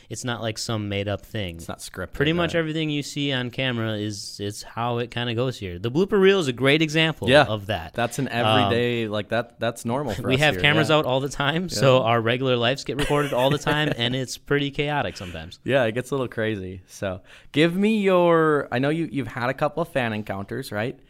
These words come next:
Speaker 1: Yeah.
Speaker 2: Give me your, I guess, give me your favorite, right?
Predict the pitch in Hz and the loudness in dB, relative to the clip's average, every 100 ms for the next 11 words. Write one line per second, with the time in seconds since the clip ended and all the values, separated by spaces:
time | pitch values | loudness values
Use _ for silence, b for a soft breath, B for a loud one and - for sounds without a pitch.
0 | b 92 - 127 120 127 151 165 160 - | b -16 -6 -2 -2 0 0 0 -2 -4
1 | 120 123 120 117 120 117 117 110 - 110 | 0 2 4 4 2 2 2 0 -4 -4
2 | 117 - 127 147 151 - - 117 104 85 | -4 -4 -4 -2 -2 -4 -6 -4 -4 -6
3 | 85 - 98 101 | -12 -10 -6 -6